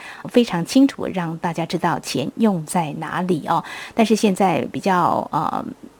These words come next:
攸关台商在投资面向就会增加他们的经营的成本，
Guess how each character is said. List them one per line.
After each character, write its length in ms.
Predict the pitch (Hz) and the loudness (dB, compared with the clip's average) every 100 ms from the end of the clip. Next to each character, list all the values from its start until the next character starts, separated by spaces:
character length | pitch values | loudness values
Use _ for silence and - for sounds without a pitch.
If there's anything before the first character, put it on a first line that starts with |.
| - | 6
攸 120 | 220 | 6
关 240 | 208 202 | 8 4
台 160 | 196 165 | 2 -2
商 240 | - 180 | 0 -2
在 160 | 180 165 | 0 -2
投 180 | - 117 | -2 -4
资 160 | - | 0
面 160 | 175 165 | 0 0
向 240 | - 160 | -2 -4
就 160 | - 170 | -2 -2
会 460 | 156 156 - - - | 0 -2 -2 -4 -2
增 200 | 190 180 | 0 0
加 200 | 170 160 | 0 -2
他 220 | - 156 | -2 -4
们 160 | 156 - | -2 -2
的 220 | - - | -4 -2
经 320 | - 220 202 | 2 2 2
营 180 | 170 - | 0 -4
的 80 | - | -6
成 320 | - 165 180 | -4 -4 2
本， 180 | 175 | 2